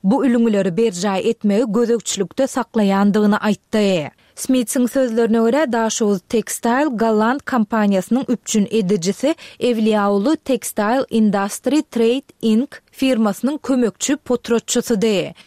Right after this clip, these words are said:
Ýöne onuň sözlerine görä bu türk kompaniýasy iki müň ýigirme birinji ýyldan bäri Daşoz Textile bilen bilelikde işlemeýändiklerini tasdiklady.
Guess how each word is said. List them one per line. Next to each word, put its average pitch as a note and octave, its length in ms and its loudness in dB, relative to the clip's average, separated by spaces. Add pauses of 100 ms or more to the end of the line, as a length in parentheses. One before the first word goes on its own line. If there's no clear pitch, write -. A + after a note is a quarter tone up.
(120)
Ýöne A#3 180 2
onuň A3+ 300 2
sözlerine G#3 500 0
görä A3+ 340 2
bu A#3 60 -2
türk - 260 -4
kompaniýasy G3+ 720 0 (240)
iki - 240 -2
müň A3+ 160 4
ýigirme A3+ 340 2
birinji G3+ 460 0
ýyldan G3 320 0
bäri G3 320 0 (340)
Daşoz G#3+ 500 0
Textile F#3 680 -2
bilen A3 320 2
bilelikde A3 480 -2
işlemeýändiklerini G#3+ 1200 0
tasdiklady. G#3 840 -2